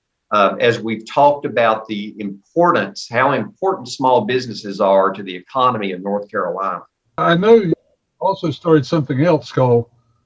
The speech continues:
Speaker 2: Corner Square Community Capital, which is, uh, as I understand, is a subsidiary of the Rural Center. Tell me about what that does.
Speaker 1: Yeah, one of the big issues that the policy, uh, um, uh, task force grappled with was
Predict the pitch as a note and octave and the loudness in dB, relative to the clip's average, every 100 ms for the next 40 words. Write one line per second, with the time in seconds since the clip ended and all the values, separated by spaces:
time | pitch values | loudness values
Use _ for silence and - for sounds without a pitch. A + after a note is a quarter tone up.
0 | _ - F3 E3+ C#3 - D#3+ D#3+ C#3 C3+ | _ 0 2 4 2 2 6 6 4 2
1 | D3 D3+ C3+ B2+ - F3+ F3 G#2 E2 - | 4 4 2 -4 -4 -6 -4 -6 -8 -8
2 | D3 A#2+ C3+ A#2 G#2 A#2+ A2 G#2+ - B2 | -4 -2 -2 -2 -2 -2 -2 -4 -6 -8
3 | A2+ C3+ C#3+ C3+ G#2+ C#3 B2 A#2 G#2+ A2 | -2 0 0 -2 -2 -2 -2 -2 -2 -4
4 | - G2+ - F3+ D3 G#2 G#2 G#2+ A2+ A2 | -8 -6 -4 -2 -2 -2 -4 -4 -4 -4
5 | G2+ A#2 G#2+ G#2 F#3+ F#3 D#3 D3+ - D3 | -4 -4 -4 -4 -4 -2 0 0 -2 -6
6 | B2+ D#3+ D#3 G2 E2 - _ _ _ _ | -4 -6 -6 -10 -12 -16 _ _ _ _
7 | - E3+ D#3 D3+ G#3+ D4 G#3 D#3+ D#3 E3 | 4 6 6 4 4 4 2 2 4 4
8 | D3+ D#3 - C#3 B2 A2 A#2+ - - D3 | 2 -2 -2 -2 -4 -4 -4 -6 -4 2
9 | D3+ D#3 D3 C3 A#2 G#2+ - A2+ G#2 G2 | 4 4 0 -4 -4 -6 -4 0 2 2
10 | F2+ - A2 G2 F2+ F2+ - _ - G#2 | -2 -6 -2 -2 -2 -8 -16 _ -4 -2
11 | F2+ - - D3+ C#3 C3+ - C3+ A#2 A2 | -2 -8 -6 2 4 2 -2 0 2 2
12 | - C3 B2+ C3 C#3 C3 - G2+ G2 G2 | -2 -4 0 2 2 -2 -6 -4 -2 -2
13 | A2+ A2 A2+ A2+ | -4 -2 -2 -2